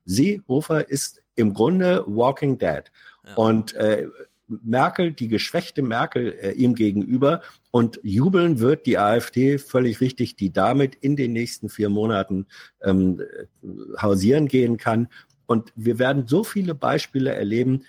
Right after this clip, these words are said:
Speaker 1: wo dieses lächerliche Grenzmanagement, wenn du dann da drei Container, äh, aufstellst, an drei von hundert Grenzübergängen, das ist doch alles,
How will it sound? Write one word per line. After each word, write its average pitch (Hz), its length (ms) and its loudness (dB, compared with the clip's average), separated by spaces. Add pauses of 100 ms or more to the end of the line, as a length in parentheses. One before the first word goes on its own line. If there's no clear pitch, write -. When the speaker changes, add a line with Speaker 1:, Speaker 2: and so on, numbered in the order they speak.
(140)
Speaker 1:
wo 101 100 0
dieses 120 580 -2
lächerliche 117 840 0
Grenzmanagement, 110 1300 -2 (100)
wenn 113 240 2
du 123 80 0
dann 110 220 2
da 107 160 2
drei 104 240 0
Container, 131 640 0 (340)
äh, - 60 -2
aufstellst, 127 760 2
an 110 160 2
drei 107 240 2
von 120 240 -2
hundert 131 400 0
Grenzübergängen, 104 800 -2 (260)
das - 320 -2
ist - 260 -4
doch 143 220 -2 (240)
alles, 135 560 0